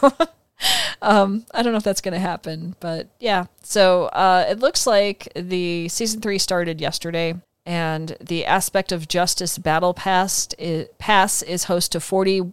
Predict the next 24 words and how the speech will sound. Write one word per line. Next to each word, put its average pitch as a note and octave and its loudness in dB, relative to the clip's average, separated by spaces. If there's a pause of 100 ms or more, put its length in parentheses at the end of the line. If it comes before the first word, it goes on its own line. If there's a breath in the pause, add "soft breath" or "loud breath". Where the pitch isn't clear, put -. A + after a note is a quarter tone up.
(100)
ranks E3+ -2
worth E3+ -2
of D#3 -12
challenges D#3 -4
and D3 -8
rewards, A#3+ 4
such F3 -4
as D#3+ -6
legendary C#3 -6
gems, D#3 -4
crests, - -8
healths, - -12
more, F3 -2
et D#3 -8
cetera. E3 0 (240 loud breath)
The D#3 -8
Empowered D#3+ 4
one, D#3+ 0
of E3+ -8
course, D3+ -2
gives D3 -6
you D#3 -6
more D#3+ 0
stuff. C#3+ 6